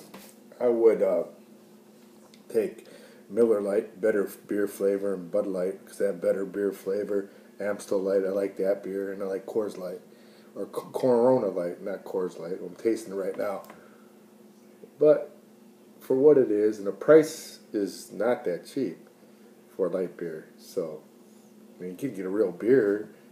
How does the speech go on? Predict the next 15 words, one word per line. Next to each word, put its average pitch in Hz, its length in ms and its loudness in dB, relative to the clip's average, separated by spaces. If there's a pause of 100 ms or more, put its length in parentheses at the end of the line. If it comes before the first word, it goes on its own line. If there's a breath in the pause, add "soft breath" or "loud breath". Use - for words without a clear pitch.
(100)
and 101 100 -12
better, 98 360 2
same 104 320 -2
taste 113 600 -4 (800 loud breath)
for, 87 480 -6
uh, 80 280 -18 (340)
the - 60 -14
same 92 260 -6
price 104 560 0
and 90 180 -10 (1040 loud breath)
it - 160 -10
better, 95 420 0 (120)
more 104 180 0
ingredients. 95 640 -2
So 87 280 -12